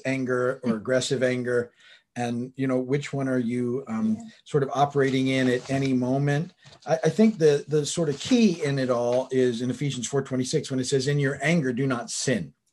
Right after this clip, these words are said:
Speaker 2: Right.
Speaker 1: And that's a big thing, 'cause you're right. We are gonna, things should make us angry.
Speaker 2: Mm-hmm.
Speaker 1: Um, some things,
Speaker 2: Mm-hmm.
Speaker 1: you know, the enemy should make us angry. Um, you know, the, the, uh,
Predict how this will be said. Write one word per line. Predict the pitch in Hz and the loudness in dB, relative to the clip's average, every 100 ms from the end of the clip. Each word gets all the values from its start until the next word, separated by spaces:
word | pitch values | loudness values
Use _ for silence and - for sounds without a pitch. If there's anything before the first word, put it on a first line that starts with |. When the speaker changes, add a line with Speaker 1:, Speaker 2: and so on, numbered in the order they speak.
| - | -20
Speaker 2:
Right. | - | -10
Speaker 1:
And | - - | -6 -4
that's | 151 160 - | -2 -2 -2
a | 123 | -4
big | 117 123 | -4 -6
thing, | - 85 | -6 -6
'cause | 151 139 - | -2 -2 0
you're | 170 | 0
right. | 170 92 _ _ _ _ | 0 -2 _ _ _ _
We | 160 160 | -2 4
are | 180 | 4
gonna, | 196 180 | 4 2
things | 160 220 254 | 4 4 4
should | - 269 | 2 2
make | 208 131 | 2 2
us | 135 | 0
angry. | 117 98 95 - | -2 -4 -8 -10
Speaker 2:
Mm-hmm. | 226 220 269 392 _ _ - | -10 -10 -14 -20 _ _ -6
Speaker 1:
Um, | 131 117 110 107 - _ _ | -4 0 -2 -2 -8 _ _
some | - 170 135 | 0 0 2
things, | 123 185 - - _ 208 | 0 0 -2 -8 _ -18
Speaker 2:
Mm-hmm. | 175 | -8
Speaker 1:
you | 127 | 0
know, | 156 127 | 0 2
the | 127 113 | 0 0
enemy | 127 131 170 | 0 2 2
should | 190 185 147 | 0 -2 0
make | 156 160 | 2 2
us | 165 | 2
angry. | 160 165 196 220 _ _ _ _ - | 2 2 2 0 _ _ _ _ -12
Um, | 120 117 107 104 95 _ _ _ _ - | -8 -6 -4 -6 -8 _ _ _ _ -8
you | 170 | -2
know, | 147 107 | -2 -2
the, | 101 98 90 - 104 | -4 -6 -10 -18 -14
the, | 107 101 90 - | -12 -10 -12 -16
uh, | 110 95 78 | -18 -16 -18